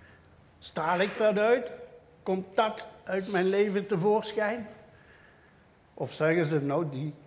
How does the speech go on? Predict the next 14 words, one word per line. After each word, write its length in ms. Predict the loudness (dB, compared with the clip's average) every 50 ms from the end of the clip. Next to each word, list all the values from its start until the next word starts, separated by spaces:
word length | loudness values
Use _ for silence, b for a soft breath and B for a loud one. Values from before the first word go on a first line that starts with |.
| -20 -20 -20 -20
zeurpiet"? 600 | -6 0 2 2 2 2 0 -2 -4 -4 -6 -10 -16 -20 -20 B B B B B B B B B B B B B B _ _ _ -20 _ _ -20 _ _ _ _
Nee, 340 | -6 -4 -2 -2 -2 -2 -4 -8 -16 -20 -20 -20 -14 -6
laat 220 | 0 0 0 2 2
maar. 240 | 0 -2 -2 -4 -8 -16 -20 -20 -20 -20 B B B B B B B B B B B B -20 -20 -20 -20 -20 -20 -20 -20 -20 -20 -20 -20 -20 -20 -20 -20 -20 -20 -20 -20 -16 -4
Wij 280 | 0 2 4 4 4
zijn 280 | 4 4 2 2 2 0
op 120 | -2 -4
reis 420 | 0 2 2 2 2 0 -4 -10 -14 B B B B B B B B B B B B -20 -20 _ 6
<clears throat> 460 | 8 8 10 8 8 4 0 -2 -4 -6 -4 -4
naar 120 | -4 0
huis, 480 | 2 2 4 4 2 0 -4 -10 -14 -18 -20 -20 -20 -20 -20 -20 _ -16 -16 -16 -16 -16 -20 -20 _ _ -20 -20 -20 -20 -14
naar 200 | -12 -10 -8 -8
ons 260 | -8 -10 -10 -12 -6
thuis. 500 | -4 -2 -2 -2 -4 -6 -10 -16 -18 -20